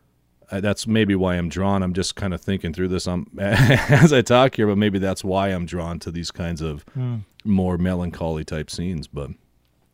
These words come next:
Speaker 2: You know,
Speaker 1: it's
Speaker 2: as you're saying that, Dave, sorry, it just,
Speaker 1: Yeah, yeah.
Speaker 2: um, popped in my mind that the kind of thing that you're talking about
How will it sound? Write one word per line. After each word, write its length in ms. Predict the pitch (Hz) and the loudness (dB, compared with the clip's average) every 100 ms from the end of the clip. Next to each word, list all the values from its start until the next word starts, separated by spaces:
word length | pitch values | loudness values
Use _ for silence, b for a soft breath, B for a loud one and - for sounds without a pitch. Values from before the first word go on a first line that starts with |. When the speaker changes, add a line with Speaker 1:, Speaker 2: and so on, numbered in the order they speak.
| _ _ - | _ _ -8
Speaker 2:
You 140 | 226 | 2
know, 140 | 220 196 | 6 6
Speaker 1:
it's 100 | 190 | 6
Speaker 2:
as 180 | 175 196 | 4 4
you're 100 | 160 | 2
saying 280 | 190 190 | 4 4
that, 320 | 160 143 143 - | 4 0 -6 0
Dave, 240 | 156 131 | 0 0
sorry, 260 | - 143 123 | -4 -8 -8
it 140 | 135 - | -14 -10
just, 120 | 135 | 2
Speaker 1:
Yeah, 120 | 147 | 4
yeah. 120 | 113 123 | 4 0
Speaker 2:
um, 400 | 147 135 123 123 - - | -4 -6 -6 -8 -14 -2
popped 260 | 160 - | -2 2
in 60 | 156 | 2
my 100 | 131 | 4
mind 400 | 127 151 139 113 _ b b b b b b b b b b _ - | 6 6 4 0 _ b b b b b b b b b b _ 4
that 320 | 165 156 151 - B B B B B | 8 10 8 2 B B B B B
the 80 | 160 | -4
kind 460 | - 160 170 170 | -2 2 4 6
of 160 | 160 120 | 6 4
thing 300 | - 175 160 | 0 2 2
that 80 | 147 | 0
you're 140 | 143 | -4
talking 520 | - - 135 - 147 | -4 0 0 2 -2
about 460 | 139 131 131 131 | 0 4 6 4